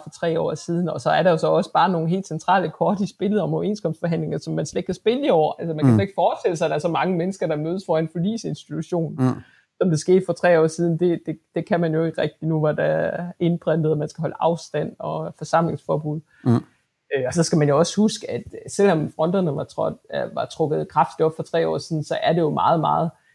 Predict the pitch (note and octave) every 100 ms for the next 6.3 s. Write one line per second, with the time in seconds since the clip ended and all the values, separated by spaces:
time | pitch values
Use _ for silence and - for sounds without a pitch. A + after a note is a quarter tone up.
0 | - - D#3+ F3 G3+ - C#3+ D3 _ _
1 | _ - C#3+ C3+ D#3+ E3+ C3+ C#3+ D3 B2+
2 | E3 D#3+ - C#3+ C#3 D3 - - D#3 D3+
3 | D#3 D#3 D#3 D3 D3+ D3+ D#3 D#3+ F3 D#3+
4 | C#3+ D3 E3+ D#3+ E3 - _ _ _ _
5 | _ _ _ - D#3+ D#3+ D3+ D3+ - D#3
6 | D#3 E3 D#3